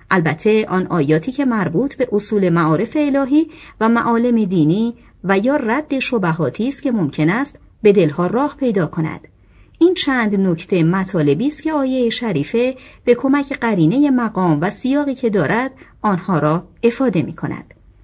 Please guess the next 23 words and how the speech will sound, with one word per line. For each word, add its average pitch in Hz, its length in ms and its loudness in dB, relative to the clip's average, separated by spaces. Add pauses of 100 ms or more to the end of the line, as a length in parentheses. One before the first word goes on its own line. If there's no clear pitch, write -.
(260)
و 180 60 -2
از 185 180 4
همین 185 280 2
جا 175 160 0
معلوم 214 440 2
می‌شود 175 680 0
اینکه 175 300 0
بعضی 185 400 0
از 294 160 0
مفسرین 202 640 0
گفتند 170 640 0 (320)
مقصود 226 460 0
از 302 180 0
کلام 233 400 -2
خدا 180 480 0 (280)
آیات 202 440 4
مربوط 196 580 0
به 285 140 -4
توحید 208 420 -2
است 214 380 -2 (400)
و 185 60 2
یا 170 180 6
گفتند 180 600 0